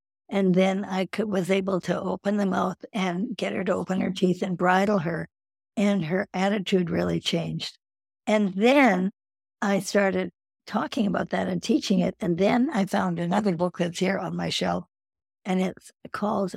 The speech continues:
Emotional Intelligence by Daniel Goleman.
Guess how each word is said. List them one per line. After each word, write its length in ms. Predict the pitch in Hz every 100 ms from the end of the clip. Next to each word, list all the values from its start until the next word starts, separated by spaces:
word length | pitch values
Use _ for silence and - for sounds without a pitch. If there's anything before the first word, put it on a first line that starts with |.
| -
Emotional 640 | 220 196 220 214 - 226 208
Intelligence 800 | 190 185 196 208 180 175 175 - -
by 100 | 180
Daniel 520 | 165 180 190 190 170
Goleman. 500 | 175 180 180 170 160